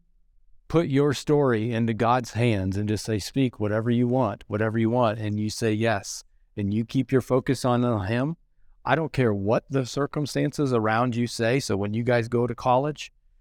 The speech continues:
and you're gonna have opportunities and opportunities and opportunities, as long as your focus is on Jesus,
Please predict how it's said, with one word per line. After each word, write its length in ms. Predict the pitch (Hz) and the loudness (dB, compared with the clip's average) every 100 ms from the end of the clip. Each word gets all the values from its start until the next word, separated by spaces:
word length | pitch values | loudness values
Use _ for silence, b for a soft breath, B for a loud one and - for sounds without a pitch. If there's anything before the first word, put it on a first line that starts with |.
| _ _ _ - | _ _ _ -4
and 320 | 113 101 98 _ - | -2 -2 -6 _ -10
you're 220 | 117 113 | -2 0
gonna 140 | 117 117 | 0 2
have 160 | 120 | 2
opportunities 720 | 117 117 117 127 127 127 123 | 2 0 -2 0 0 2 0
and 80 | 113 | 2
opportunities 720 | 117 117 113 120 127 123 127 | 0 -2 -4 -2 0 0 0
and 180 | 110 104 | 0 2
opportunities, 600 | 113 117 - 123 131 131 | 2 0 -2 0 0 0
as 180 | 120 95 | -2 0
long 240 | 117 143 | 0 2
as 160 | 151 117 | 0 0
your 100 | 135 | -2
focus 520 | - 139 139 151 - | 0 -2 0 -2 0
is 180 | 135 123 | -2 2
on 160 | 120 110 | 0 0
Jesus, 640 | 104 131 143 147 - | -2 -2 -2 -6 -8